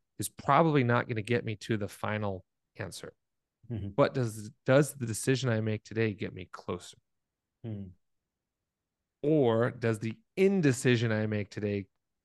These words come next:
Speaker 1: take me further away? And from that place, it gets way easier to make decisions and have, let's say, these hard conversations, whatever that hard conversation is, is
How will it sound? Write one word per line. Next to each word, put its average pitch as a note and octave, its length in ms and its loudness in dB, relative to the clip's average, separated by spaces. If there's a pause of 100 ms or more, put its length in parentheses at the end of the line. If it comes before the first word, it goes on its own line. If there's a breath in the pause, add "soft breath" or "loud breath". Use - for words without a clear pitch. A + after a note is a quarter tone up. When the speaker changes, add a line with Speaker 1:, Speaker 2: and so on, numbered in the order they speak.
(580)
Speaker 1:
take A#2+ 260 0
me G#2+ 120 -2
further G2+ 400 2
away? F#2 480 -2 (440)
And A#2+ 160 -6
from G#2+ 200 -8
that A#2+ 340 0
place, A2 420 -6
it A2 60 -12
gets A2 180 -10
way G#2+ 360 -8
easier A#2+ 500 2
to G#2 80 0
make G#2 260 -6
decisions G2 760 -8 (280)
and G#2 140 -8
have, G#2 240 -2
let's G2+ 160 -6
say, G#2 80 -4
these G2 160 -4
hard G2+ 380 0
conversations, F#2+ 760 -4
whatever G#2 380 2
that G2 140 -2
hard G2 360 -4
conversation G2 580 -8
is, A2+ 140 -4
is - 140 -16